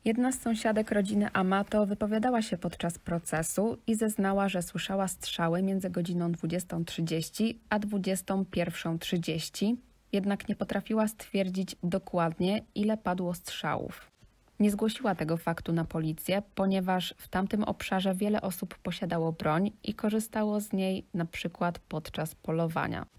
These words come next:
czy podczas strzelania dla rozrywki.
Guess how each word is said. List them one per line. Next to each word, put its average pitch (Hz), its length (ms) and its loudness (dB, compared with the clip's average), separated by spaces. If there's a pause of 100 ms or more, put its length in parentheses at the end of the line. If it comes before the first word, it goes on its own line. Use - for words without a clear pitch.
(260)
czy 214 160 0
podczas - 760 -2
strzelania 175 680 0
dla 170 200 0
rozrywki. 185 640 0